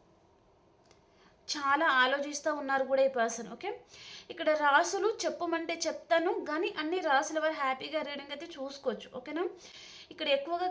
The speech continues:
కనిపించే రాశి వృషభం, కన్యా, మకర రాశి, కర్కాటకం, వృశ్చికం, మీన రాశి, మేషం, సింహం, ధనుసు రాశి. ఓకేనా, ఈ రాశులలో ఎక్కువగా కనిపిస్తుందన్నమాట. ఓకేనా, so ఇప్పుడు మీ పర్సన్ ఎనర్జీస్ అనేది ఏ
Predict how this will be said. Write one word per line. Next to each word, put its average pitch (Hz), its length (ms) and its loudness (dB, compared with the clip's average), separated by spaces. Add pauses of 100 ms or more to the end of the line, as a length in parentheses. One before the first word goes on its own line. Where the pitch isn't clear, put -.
కనిపించే 302 480 -2
రాశి 285 360 2 (480)
వృషభం, 311 420 -2 (100)
కన్యా, 294 360 -4
మకర 302 240 0 (100)
రాశి, 269 280 -4 (480)
కర్కాటకం, 311 560 -2 (400)
వృశ్చికం, 277 520 -4
మీన 269 140 -4 (120)
రాశి, 269 260 -2 (140)
మేషం, 269 420 0
సింహం, 302 300 -8
ధనుసు 233 340 -8
రాశి. - 240 -10 (140)
ఓకేనా, 302 240 -8 (880)
ఈ 277 100 -2
రాశులలో 269 460 2 (160)
ఎక్కువగా 262 280 0 (100)
కనిపిస్తుందన్నమాట. 220 840 -4
ఓకేనా, 339 220 -6 (720)
so 311 80 -6 (120)
ఇప్పుడు - 200 -8 (180)
మీ 277 80 -6 (100)
పర్సన్ 269 280 2 (120)
ఎనర్జీస్ 254 460 -4
అనేది 262 200 -6 (120)
ఏ - 20 0